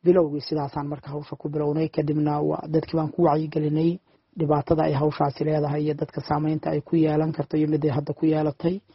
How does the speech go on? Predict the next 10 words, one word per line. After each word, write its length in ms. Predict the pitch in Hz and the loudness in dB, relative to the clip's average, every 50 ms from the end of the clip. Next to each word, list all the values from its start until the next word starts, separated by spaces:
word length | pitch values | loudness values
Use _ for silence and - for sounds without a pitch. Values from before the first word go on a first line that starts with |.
| _ _ _ _ - | _ _ _ _ -2
Runtii 260 | 175 160 147 - 160 | -2 -2 2 2 2
marka 280 | 151 151 151 - - 135 | 4 2 0 0 -2 -2
hawshaasi 560 | 143 143 143 - - 143 139 - - - 151 143 - - | 0 0 0 2 0 0 0 -2 0 0 0 0 0 0
xoog 240 | - 156 147 139 - | 0 0 0 2 0
leh 140 | 147 147 147 | 0 -2 0
baa 400 | 143 147 143 139 143 139 143 - - 160 _ - | 0 0 0 0 -2 -2 -4 -6 -8 -12 _ -4
maaragtay 500 | 156 151 147 151 147 - - - 156 156 | -4 -2 -2 -4 -6 -8 -8 -8 -6 -2
looga 280 | 156 156 151 147 156 160 | 0 0 0 0 -2 -2
qayb 220 | - - 151 143 - - | -2 -2 -4 -4 -4 -4
qaatay, 380 | 147 147 135 - - 170 185 | -6 -6 -4 -2 0 0 0